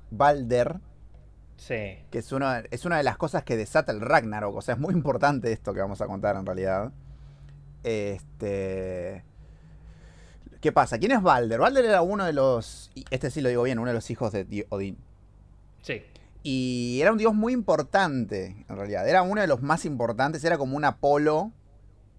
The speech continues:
Speaker 1: Ah, o sea,
Speaker 2: Ujú.
Speaker 1: era más importante que Thor para los humanos.
Speaker 2: Ok.
Speaker 1: No, no digo para la mitología en general. Para los humanos, Balder era muy importante.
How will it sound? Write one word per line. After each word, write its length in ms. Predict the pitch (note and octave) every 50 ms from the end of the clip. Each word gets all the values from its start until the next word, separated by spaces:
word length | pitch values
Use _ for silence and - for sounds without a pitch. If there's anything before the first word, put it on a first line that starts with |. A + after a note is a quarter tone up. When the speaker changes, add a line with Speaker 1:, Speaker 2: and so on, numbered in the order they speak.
| - - - - - -
Speaker 1:
Ah, 220 | F2+ F#2+ F#2+ F#2 -
o 60 | B2+
sea, 40 | C3
Speaker 2:
Ujú. 40 | B2+
Speaker 1:
era 120 | C3 C3+ C3
más 220 | C#3 E3+ F3+ -
importante 480 | G3+ F3 D3+ D3 - D#3 E3+ E3+ F3 -
que 100 | C3 A2
Thor 300 | - - - - - - - - -
para 240 | C4+ C4+ C#4 C4 A#3+
los 200 | G3+ E3 - -
humanos. 540 | D3 D3+ E3 D3 A#2 F#2+ - - - - - - - - - - - - - - - - - - -
Speaker 2:
Ok. 160 | A2 - - G2+ - - - - - - - -
Speaker 1:
No, 200 | C#3+ F3+ G#3+ F#3+
no 100 | E3+ F#3+
digo 160 | G3+ A3 G#3
para 140 | F#3+ D#3 D3
la 60 | C#3
mitología 280 | C3+ C3+ C3+ C#3 D3
en 80 | - C3
general. 280 | D#3+ D3 D3 G#2+ F#2+ - - - - -
Para 220 | - C4+ C#4 B3+
los 180 | A3+ F#3+ D#3 -
humanos, 320 | D#3+ F3 G3 G3+ F#3 C#3+
Balder 320 | B2+ D#3+ E3 F3+ E3+ E3 D3
era 200 | C#3 C3+ C3 B2+
muy 500 | C3+ D#3 F3+ G3 A3 B3 A#3+ G#3+ F#3 D3+
importante. 840 | C3+ A#2 - A#2 A#2 A2+ - - D#3+ C#3+ C3+ C3 - C3 C#3+ F3